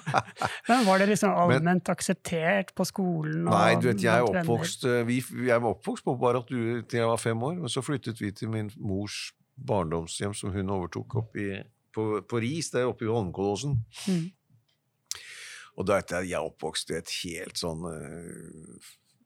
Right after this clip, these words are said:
Speaker 1: finans, holdt jeg på å si, miljø av barn, og mye penger og,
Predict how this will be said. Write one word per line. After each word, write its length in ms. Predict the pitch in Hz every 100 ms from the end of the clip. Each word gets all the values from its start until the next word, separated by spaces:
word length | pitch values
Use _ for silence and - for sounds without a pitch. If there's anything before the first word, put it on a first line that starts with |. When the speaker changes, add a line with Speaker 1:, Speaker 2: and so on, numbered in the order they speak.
| -
Speaker 1:
finans, 480 | - 90 82 82 - -
holdt 160 | 82
jeg 80 | 87
på 120 | 80 82
å 20 |
si, 160 | - 85 82 82 85
miljø 540 | 82 92 92 90 95 98
av 320 | 92 - 95 92
barn, 320 | 92 101 92 -
og 880 | - 98 95 95 95 92 90 87 82 73 73 - - -
mye 240 | 101 90
penger 380 | 104 92 82 85
og, 220 | 90 78